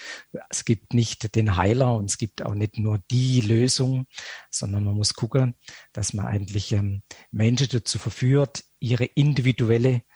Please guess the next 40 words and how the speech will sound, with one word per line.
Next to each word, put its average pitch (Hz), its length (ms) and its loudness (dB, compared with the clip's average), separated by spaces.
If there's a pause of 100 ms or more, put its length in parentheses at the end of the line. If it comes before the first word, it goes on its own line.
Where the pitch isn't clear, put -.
(260)
Freude 107 500 -2
an 98 120 -4
der 98 80 -2
Bewegung 120 560 2
und 117 140 0
am 113 120 0
Sport - 420 -2
und 104 360 -6
ihre 107 240 0
eigene 107 380 2
Ernährung 110 640 0 (360)
eigentlich 104 460 -4
zu 117 140 0
finden. 135 340 2
Und 139 120 0
dann 117 140 4
merken 117 300 4
sie, 123 140 0
was 110 220 0
ihnen 104 100 -2
nicht 113 180 -2
gut 180 220 -2
tut, 233 280 0
dann 123 100 -2
lassen 113 240 2
sie 117 100 2
es - 140 0
weg 175 200 0
und 135 140 -4
sie - 80 0
merken, 117 300 2
was 113 160 2
ihnen 120 100 -2
gut 131 220 -2
tut, 156 200 -2
dann 113 120 2
haben 113 120 4
sie 120 140 4
mehr 123 160 4
davon. 98 380 -4